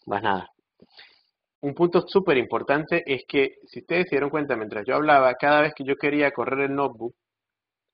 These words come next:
en C más más, yo limpiaba todo y corría todo. Eso sí es necesario en C más más, porque C más más recuerda las variables y las compila, las guarda.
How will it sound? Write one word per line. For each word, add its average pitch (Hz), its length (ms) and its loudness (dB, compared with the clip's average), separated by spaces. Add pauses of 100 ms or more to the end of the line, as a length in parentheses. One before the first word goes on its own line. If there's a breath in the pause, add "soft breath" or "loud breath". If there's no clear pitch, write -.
(260)
en 107 160 -12
C 120 140 -4
más 135 160 -4
más, 160 180 -2 (640)
yo 139 160 2
limpiaba 165 680 2
todo 196 520 -2
y - 80 -16
corría 113 460 -2
todo. - 300 -10 (840)
Eso 123 260 -6
sí 156 280 -4
es 151 400 -2
necesario 113 560 -6
en 101 80 -6
C 107 100 -10
más 98 140 -8
más, 95 180 -12
porque 98 260 -14
C 127 100 -10
más 135 140 -6
más 170 160 -8 (460 soft breath)
recuerda 139 640 2
las 104 160 -6
variables 107 440 -8 (240)
y 113 120 -8
las 104 180 -2 (120)
compila, 104 560 -6
las 98 160 -14
guarda. 120 440 -2